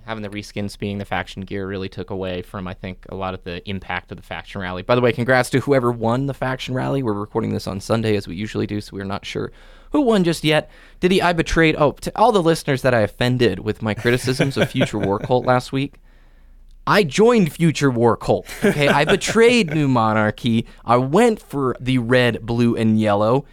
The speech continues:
Speaker 1: and we had some really cool weapons. However, I'm going back to Executor Hideo for the next rally. I have no hate
Speaker 2: You
Speaker 1: for
Speaker 2: say that
Speaker 1: Future
Speaker 2: now.
Speaker 1: War Cult. You guys have the
Speaker 2: <laughs>
Speaker 1: coolest room on the tower, and I am sorry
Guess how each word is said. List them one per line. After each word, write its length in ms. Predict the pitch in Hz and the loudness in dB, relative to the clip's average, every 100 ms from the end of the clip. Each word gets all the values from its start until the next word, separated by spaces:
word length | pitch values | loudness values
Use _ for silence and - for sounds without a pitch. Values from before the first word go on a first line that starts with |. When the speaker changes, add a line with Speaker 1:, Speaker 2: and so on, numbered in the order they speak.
| - - | -20 -6
Speaker 1:
and 120 | 127 | 0
we 100 | 156 | 2
had 180 | 156 156 | 2 0
some 220 | 160 170 139 | -2 -4 -2
really 200 | 135 139 | -2 -2
cool 280 | - 170 | 2 2
weapons. 400 | 160 180 - 107 | 4 2 0 -4
However, 360 | - 135 139 139 | 0 2 4 2
I'm 200 | 120 127 | 2 0
going 320 | 117 127 131 123 | 2 2 2 0
back 260 | 151 147 143 | 0 0 -2
to 160 | 117 - | -10 -8
Executor 540 | 123 113 123 123 117 | -8 -2 -2 -2 -4
Hideo 380 | 110 107 107 101 | -2 0 0 0
for 100 | - | -2
the 80 | 104 | -2
next 280 | 101 98 - | -2 -4 -6
rally. 400 | 104 95 104 147 - - - | -4 -4 -4 -6 -8 -20 -2
I 140 | 113 | 0
have 280 | 117 107 107 | 2 -2 -2
no 380 | 127 123 143 190 | -2 2 4 4
hate 300 | 156 165 139 | 0 -2 -4
Speaker 2:
You 80 | |
Speaker 1:
for 80 | 113 | -4
Speaker 2:
say 80 | - | -4
that 60 | 104 | 0
Speaker 1:
Future 260 | 131 101 | 0 0
Speaker 2:
now. 80 | 101 | -2
Speaker 1:
War 160 | 107 104 | 0 0
Cult. 340 | - 113 - - - - | 0 -2 -2 -18 -20 -10
You 120 | 120 | -2
guys 200 | 127 135 | 2 2
have 160 | 147 120 | 2 0
the 120 | 113 | 0
Speaker 2:
<laughs> 120 | - | 2
Speaker 1:
coolest 380 | 233 294 254 - | 2 4 4 0
room 200 | 151 135 | 2 4
on 140 | 127 117 | 4 2
the 80 | |
tower, 500 | 104 127 113 107 127 - - - | 0 2 2 4 0 -4 -20 -8
and 180 | 120 120 | -2 0
I 100 | 123 | 2
am 180 | 135 151 | 0 -2
sorry 580 | - 175 180 110 104 | -2 0 2 2 -2